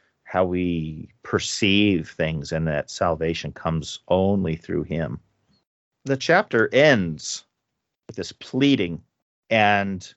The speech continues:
the pleading is basically, "You have not called upon me, Jacob." That's the, that's the literally, "You haven't called upon me."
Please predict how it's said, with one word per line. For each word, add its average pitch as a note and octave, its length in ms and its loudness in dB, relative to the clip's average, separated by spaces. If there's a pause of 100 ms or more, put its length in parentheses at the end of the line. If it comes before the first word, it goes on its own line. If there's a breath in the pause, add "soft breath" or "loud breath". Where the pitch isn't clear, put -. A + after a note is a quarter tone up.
(140)
the G#2 60 -6
pleading B2+ 640 0
is G2+ 560 -2 (1160)
basically, A#2 400 -4 (160)
"You C#3 160 -2
have C#3 300 -4
not C3+ 460 0 (460)
called G3 420 4
upon F2+ 380 -4
me, D2+ 300 -12
Jacob." D2+ 400 -8 (720)
That's A#2 220 2
the, G#2 280 2
that's G#2+ 220 -4
the A2 100 -12
literally, A2 420 -2
"You A2 200 -2
haven't G3 400 -2
called F#3+ 300 2
upon D#2+ 380 -6
me." - 220 -16